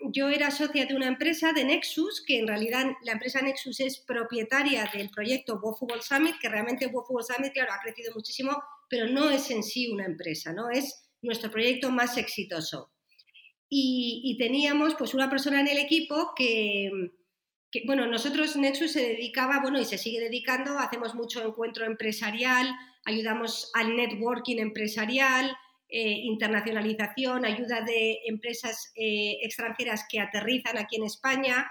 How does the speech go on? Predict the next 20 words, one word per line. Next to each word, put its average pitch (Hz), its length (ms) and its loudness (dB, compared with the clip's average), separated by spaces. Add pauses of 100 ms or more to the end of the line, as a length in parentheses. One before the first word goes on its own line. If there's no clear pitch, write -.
(200)
y 220 100 -8
quieren 233 240 2
introducirse 220 680 -2
rápido, 285 600 2 (280)
pues 214 100 -4
nosotros 233 400 -2
propiciábamos 220 800 0
todo 175 180 -6
aquello, 143 380 -8
¿no? 262 240 -4 (440)
Y 262 180 4
entonces, 277 440 4
bueno, 330 220 4
pues 226 160 0
en 247 120 0
un 302 120 6
evento 311 840 4
al 277 240 2
que 269 240 4
acudimos, 254 1040 2